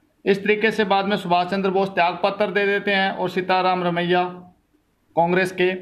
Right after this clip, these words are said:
अध्यक्ष बन जाते हैं। यहीं से लिन लिथगो स्टेटमेंट की ज़रूरत पड़ती है, क्योंकि सरकार का प्रयास क्या है? सरकार चाहती है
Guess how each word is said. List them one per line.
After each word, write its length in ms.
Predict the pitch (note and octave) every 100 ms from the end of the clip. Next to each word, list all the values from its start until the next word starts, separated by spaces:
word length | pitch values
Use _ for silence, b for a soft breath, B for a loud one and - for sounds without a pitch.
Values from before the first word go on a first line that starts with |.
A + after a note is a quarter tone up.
| - - -
अध्यक्ष 320 | B2 E3+ E3+
बन 160 | C3 A#2+
जाते 240 | A#2 A2+
हैं। 380 | A2 G2+ F#2 - - b b
यहीं 320 | D3+ E3+ G#3+
से 500 | A3 A3+ A3+ A3+ - C#3
लिन 180 | G3
लिथगो 340 | G3+ G3+ G3+ G3+
स्टेटमेंट 520 | G3 F#3 F3+ F#3 F3
की 100 | F#3
ज़रूरत 380 | D#3+ D3+ D#3 -
पड़ती 320 | B2+ A2 A2+
है, 280 | G2+ G2 G2 B B B -
क्योंकि 300 | G3 G3 A#3
सरकार 440 | G#3 G3 G#3 A3
का 140 | A3 A#3
प्रयास 460 | A3 G#3+ G#3+ -
क्या 120 | E3 B2+
है? 60 |
सरकार 420 | B2+ E3+ G3+ A3 G#3+
चाहती 380 | G#3 F#3 G#3+
है 220 | G#3 G#3